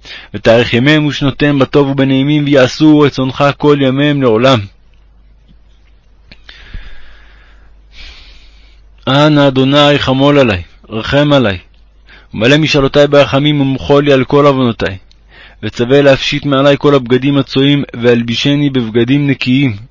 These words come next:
בבגדים טהורים וקדושים. והיה בעזרי וזכני ברחמך רבים לקיים מצוות ציצית כראוי בתכלית השלמות. וכשם שאני מתכסה בטלית בעולם הזה,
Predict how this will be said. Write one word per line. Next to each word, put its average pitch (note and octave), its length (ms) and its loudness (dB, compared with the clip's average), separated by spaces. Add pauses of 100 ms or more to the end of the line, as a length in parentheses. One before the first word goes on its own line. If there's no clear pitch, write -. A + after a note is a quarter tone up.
(440)
בבגדים A#2 420 0
טהורים C#3+ 540 2
וקדושים. B2+ 600 -2 (1120)
והיה A#2 360 4
בעזרי C#3+ 520 2
וזכני C#3 420 -2
ברחמך C#3 500 0
רבים C#3+ 340 2
לקיים C#3+ 340 0
מצוות C3+ 340 -2
ציצית D3 360 -6
כראוי C#3 560 2
בתכלית C#3 600 -6
השלמות. B2+ 560 -2 (1400)
וכשם D3 380 -6
שאני D#3 220 0
מתכסה D#3 400 -2
בטלית D3+ 380 0
בעולם D3+ 300 4
הזה, D3 220 0